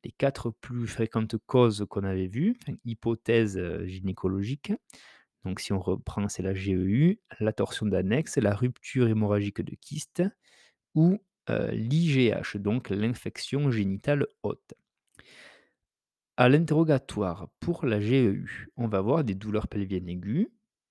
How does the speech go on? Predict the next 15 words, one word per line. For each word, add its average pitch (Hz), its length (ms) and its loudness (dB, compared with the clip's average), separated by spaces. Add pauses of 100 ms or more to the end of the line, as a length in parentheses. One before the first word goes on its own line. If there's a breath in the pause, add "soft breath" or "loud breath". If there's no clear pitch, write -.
(300)
plus 147 480 0 (220)
des 104 160 -4
métrorragies, 95 880 -4 (100)
plus - 360 -8
un 110 120 -4
retard 95 380 -4
des 90 140 -4
règles 139 420 0 (540 soft breath)
et 131 120 4
également 110 320 0
des 147 120 2
signes 156 380 0
sympathiques - 640 -4
de 131 160 0
grossesse. 139 720 -2